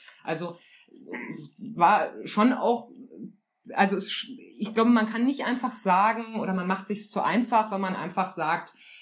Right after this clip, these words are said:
ökonomisch waren diese Staaten einfach ineffizient. So, also es gab Bereiche, die waren ganz definitiv ineffizient, aber ganz viel, ähm, von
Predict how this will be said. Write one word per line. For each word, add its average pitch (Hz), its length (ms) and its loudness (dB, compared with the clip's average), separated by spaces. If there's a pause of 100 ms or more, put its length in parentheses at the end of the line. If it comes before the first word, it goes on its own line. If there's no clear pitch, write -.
(120)
ökonomisch 202 720 6
waren 175 200 2
diese 185 160 0
Staaten 170 520 2
einfach 156 300 -4
ineffizient. 147 840 0 (300)
So, - 280 -20
also 143 340 -6 (140)
es - 100 -14
gab 175 220 6
Bereiche, 180 400 0
die 147 120 -4
waren 214 520 2
ganz 170 240 -6
definitiv 180 580 -4
ineffizient, 220 720 0
aber - 160 -2
ganz 175 320 -4
viel, 175 500 -8 (640)
ähm, 156 760 -2 (340)
von - 440 0